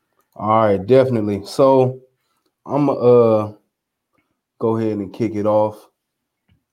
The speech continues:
with the sports update. Um, I'ma start with the M L B and the N B A. Um, well, the M L B is hoping to administer the covid nineteen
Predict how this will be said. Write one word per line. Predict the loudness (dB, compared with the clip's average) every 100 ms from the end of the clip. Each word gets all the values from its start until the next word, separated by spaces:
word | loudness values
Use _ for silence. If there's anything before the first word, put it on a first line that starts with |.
| _ _ _ _
with | -8 -8
the | -6 -6 -6
sports | -10 -2 0 0 2
update. | -2 0 2 4 4 0 -16 _ _ _ _
Um, | -4 0 0 0 -2 -2
I'ma | 0 -2
start | 2 2 2
with | 2 2 2
the | -2 -2 -2
M | -2 0
L | 0 0
B | 0 -2 0 -2
and | -4
the | -4 -4
N | -4
B | -2
A. | -2 -2 -8 _ _ _ _ _
Um, | 0 2 4 2 -2 -8 -14 _ _ _ _ _ -20 _ _ _ _
well, | 2
the | 4
M | 4 4
L | 4
B | 4 4
is | 4
hoping | 0 -2 -4
to | -4
administer | -4 -4 -4 -4 -6
the | -6 -8
covid | -2 -2 -2
nineteen | -8 -8 -10 -12 _ -8 -4 -4 -6 -8